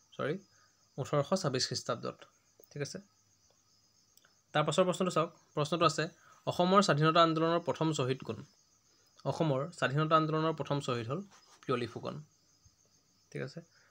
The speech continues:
তাৰ পাছৰ প্ৰশ্নটো চাওক। প্ৰশ্নটো আছে যে মণিৰাম দেৱানক ফাঁচী কোন চনত দিছিল? মণিৰাম দেৱানক ফাঁচী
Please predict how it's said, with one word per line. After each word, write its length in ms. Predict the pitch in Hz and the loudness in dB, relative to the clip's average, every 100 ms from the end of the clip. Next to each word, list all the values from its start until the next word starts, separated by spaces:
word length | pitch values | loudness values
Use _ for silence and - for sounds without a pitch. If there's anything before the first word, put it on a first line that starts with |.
| _ | _
তাৰ 80 | 147 143 | -2 0
পাছৰ 180 | 143 175 | 0 -2
প্ৰশ্নটো 260 | 156 175 175 | -2 -2 0
চাওক। 140 | 175 170 - _ _ | -2 -4 -16 _ _
প্ৰশ্নটো 320 | 147 143 175 170 | -2 -2 2 2
আছে 160 | - 131 151 - _ _ - | 2 -2 -6 -18 _ _ 2
যে 60 | 160 | 4
মণিৰাম 340 | 147 156 185 196 | 4 6 6 6
দেৱানক 320 | 180 170 180 190 - | 4 4 4 0 -2
ফাঁচী 260 | 143 - 170 170 | -2 0 -2 0
কোন 100 | 156 | -2
চনত 180 | 151 135 120 | 0 -2 -4
দিছিল? 200 | 110 - 151 _ _ _ _ | -8 -10 -16 _ _ _ _
মণিৰাম 380 | 131 135 160 175 175 | -6 0 2 2 2
দেৱানক 280 | 160 151 156 | 2 2 0
ফাঁচী 180 | 131 143 | -4 -4